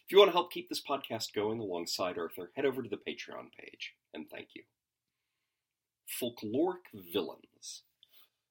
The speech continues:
Folklore is full of villains and antagonists. By a striking coincidence, so are R P G campaigns. Here are four villains drawn from folklore:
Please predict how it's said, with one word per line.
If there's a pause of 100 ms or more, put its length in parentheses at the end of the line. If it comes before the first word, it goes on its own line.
Folklore
is
full
of (100)
villains
and
antagonists. (140)
By
a
striking
coincidence,
so
are
R
P
G
campaigns. (400)
Here
are
four
villains
drawn
from
folklore: